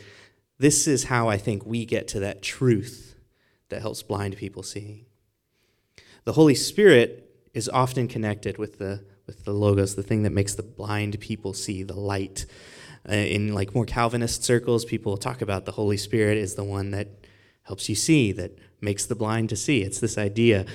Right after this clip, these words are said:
the Spirit's the one that's gotta do it. And this is how Jesus starts his ministry. "The Spirit of the Sovereign Lord is on me, because the Lord has anointed me."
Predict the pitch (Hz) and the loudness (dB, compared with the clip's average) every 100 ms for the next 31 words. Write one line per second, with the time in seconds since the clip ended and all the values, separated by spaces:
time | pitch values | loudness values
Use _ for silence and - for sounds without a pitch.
0 | - - - - 123 113 - 104 98 95 | -10 -6 -2 6 8 8 4 -2 -2 -4
1 | - 98 98 98 95 90 - - _ _ | -8 -8 -6 -6 -6 -8 -14 -20 _ _
2 | _ _ _ - - - 131 185 196 190 | _ _ _ -20 -12 4 6 6 6 4
3 | 143 120 123 127 123 - 107 107 - - | 4 2 2 0 0 2 2 0 -6 -6
4 | 110 110 104 107 - - 92 - - _ | -6 -6 -6 -6 -8 -12 -16 -18 -20 _
5 | _ _ _ _ - - - - 151 160 | _ _ _ _ -6 -2 -2 8 10 12
6 | 160 - 117 104 101 - 123 123 123 113 | 10 6 -4 -4 0 4 6 6 2 2
7 | 107 104 101 95 92 92 92 92 104 - | 2 2 0 -2 -6 -6 -10 -16 -20 -20
8 | - - - - - - 113 120 113 110 | -20 -20 -20 -20 -20 -16 -8 -4 0 4
9 | 127 117 123 104 104 123 147 156 127 98 | 4 6 4 2 2 6 6 6 2 0
10 | 101 95 104 | -2 -6 -10